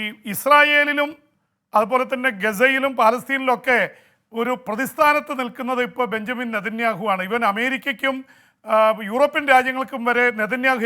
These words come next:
ഇറങ്ങിപ്പോയാൽ മതി എന്ന ചിന്തയിലെത്തിയിരിക്കുന്നു. കാരണം അദ്ദേഹത്തിൻ്റെ ക്രൂരത ഒരുപക്ഷേ ഹിറ്റ്ലറുടെ, ആ, ര-, രണ്ടാം ലോക മഹായുദ്ധ കാലത്തെയും അതുപോലെ നാസി ക്യാമ്പുകളിൽ, ആ, യഹൂദന്മാരെ കൊന്നൊടുക്കുന്നതിൻ്റെയൊക്കെ കാലത്തേക്ക് പോകുന്ന അവസ്ഥയിലാണ്.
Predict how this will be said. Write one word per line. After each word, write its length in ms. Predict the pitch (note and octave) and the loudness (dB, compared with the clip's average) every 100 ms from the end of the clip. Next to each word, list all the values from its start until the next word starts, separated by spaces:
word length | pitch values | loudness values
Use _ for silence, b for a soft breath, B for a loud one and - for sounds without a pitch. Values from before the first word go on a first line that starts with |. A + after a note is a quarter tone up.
| A3 | 0
ഇറങ്ങിപ്പോയാൽ 680 | A#3+ D4+ D4+ C4 C4+ B3+ | 0 -4 0 2 4 2
മതി 220 | A#3+ A3+ B3+ | 0 -4 -4
എന്ന 260 | A#3 A#3+ A3+ A3 b _ | -2 -2 -2 -4 b _
ചിന്തയിലെത്തിയിരിക്കുന്നു. 880 | - A3 C#4 C#4 A#3 A#3+ A3+ G#3+ G#3 | -10 -4 0 2 0 -4 -10 -8 0
കാരണം 400 | G#3 A3 A#3+ D#3 b b b _ | 2 2 0 -2 b b b _
അദ്ദേഹത്തിൻ്റെ 380 | G3+ A#3+ C4+ C#4 | -2 0 0 0
ക്രൂരത 480 | C4+ A#3 C4 C#4+ C#4 | -2 -4 0 4 4
ഒരുപക്ഷേ 560 | B3+ B3+ B3+ C4+ C4 | 4 0 0 4 4
ഹിറ്റ്ലറുടെ, 680 | B3 G#3+ - C4 C4 C4 A#3 b b b _ | 2 -6 -2 0 2 2 2 b b b _
ആ, 120 | G#3+ A3 A3 A3 G3+ | -2 2 2 -2 -4
ര-, 140 | A3 G#3+ | -4 -2
രണ്ടാം 300 | A3 A#3+ C4 | -2 0 2
ലോക 200 | B3+ B3+ | 2 0
മഹായുദ്ധ 440 | A3+ F3+ B3+ B3 | 0 0 0 0
കാലത്തെയും 680 | B3+ A#3+ A#3+ A#3+ B3+ A#3+ F3 b b b - | 0 0 0 -2 -4 -4 -6 b b b -6
അതുപോലെ 220 | A#3 A#3+ | -4 -2
നാസി 420 | A3 A3 A3+ C4 | 2 2 2 -4
ക്യാമ്പുകളിൽ, 720 | F#3+ B3 A#3+ B3 B3 B3 B3 | 0 0 0 0 0 0 0
ആ, 400 | B3 A3+ A3+ A3 | 2 4 2 0
യഹൂദന്മാരെ 640 | G#3+ F#3+ A#3 B3+ B3 B3 A#3+ | -6 -4 -4 -2 0 0 0
കൊന്നൊടുക്കുന്നതിൻ്റെയൊക്കെ 840 | A#3 A3+ B3 A3+ A#3+ A#3+ A#3+ B3 A#3 | -4 -6 -6 -6 -6 -6 -4 -4 -2
കാലത്തേക്ക് 460 | G#3+ A#3 B3 A3+ | -2 -2 -6 -8
പോകുന്ന 320 | G#3+ A#3 A#3+ | -8 -8 -4
അവസ്ഥയിലാണ്. 540 | A#3+ A3 C4+ B3 G#3 | -4 -4 -2 0 0